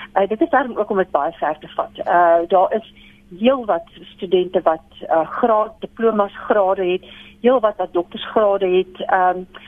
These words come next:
so ons moet dan net nie die polisie oor dieselfde kam skeer vir almal en sê nie, hulle, eh, die polisie kan nie lees en skryf nie. Dit is,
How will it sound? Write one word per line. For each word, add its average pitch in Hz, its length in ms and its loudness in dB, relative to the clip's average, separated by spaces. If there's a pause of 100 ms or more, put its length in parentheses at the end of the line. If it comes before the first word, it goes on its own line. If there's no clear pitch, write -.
so - 120 -10
ons 247 120 -4
moet 240 120 4
dan 226 120 2
net 240 180 0
nie 330 100 4
die 254 140 -4
polisie 202 400 -6
oor - 240 0
dieselfde 208 340 -2
kam 180 200 -4
skeer - 360 -2
vir - 140 -6
almal 196 260 0
en 147 100 -8
sê 175 260 -8
nie, 175 160 -8 (300)
hulle, - 180 -2 (140)
eh, 170 100 0 (100)
die 202 140 -14
polisie 185 380 -4
kan 160 160 -2
nie 165 100 0
lees 151 220 -2
en - 120 -16
skryf - 320 -6
nie. 80 80 -10
Dit - 180 -8
is, - 80 -8